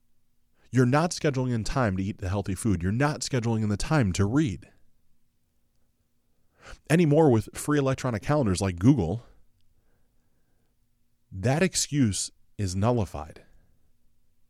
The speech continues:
By making a commitment and putting it down on a sheet of paper or in your phone, more appropriate for this,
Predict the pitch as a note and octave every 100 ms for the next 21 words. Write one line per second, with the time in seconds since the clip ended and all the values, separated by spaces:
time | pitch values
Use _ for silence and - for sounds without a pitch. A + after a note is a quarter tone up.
0 | _ _ _ _ _ _ _ _ _ _
1 | _ _ - - C#3+ D3 E3 E3 C#3+ B2+
2 | A2+ E3 B2+ F#2 A#2 _ - G#2+ - D#3
3 | C#3 B2 B2+ A#2+ F#2+ B2 G2 C3+ A2+ F#2
4 | A#2 - - F#2+ F#2+ G2 - - F2+ F2+
5 | F2 F#2 E2 G2 A2+ - F#2 F2+ E2+ E2
6 | - - _ _ _ _ _ G2 - B2+
7 | - E2+ - D#2+ F#2 -